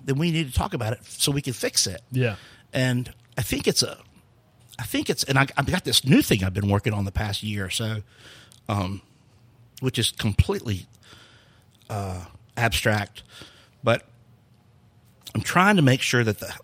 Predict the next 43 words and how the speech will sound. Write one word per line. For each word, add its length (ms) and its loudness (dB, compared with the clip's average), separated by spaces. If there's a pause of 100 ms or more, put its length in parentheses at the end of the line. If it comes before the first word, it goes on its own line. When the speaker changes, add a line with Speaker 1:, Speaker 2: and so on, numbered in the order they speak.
(120)
Speaker 1:
the 160 -4
employees 480 4
are 80 -2
happy 460 -2
and 120 -2
they're 100 0
thriving. 600 -2 (380)
I 40 -2
want 140 0
them 140 2
to 60 -4
thrive 600 -2 (240)
at 100 -12
home 460 4 (240)
and 180 2
at 100 0
work. 380 -2 (580)
I 60 -2
want 160 2
them 120 2
to 40 2
be 100 0
positive 600 4
and 200 -4
really 260 2
enjoy 280 6
what 160 0
they're 120 0
doing. 300 -4 (720)
And 240 -4
if, 140 -6
if 200 -10
I 100 -2
can 160 0
help 180 4
them 140 6
have 160 4
a 40 4
better 240 4
life 280 2
outside 320 2
of 60 -2
work, 280 -2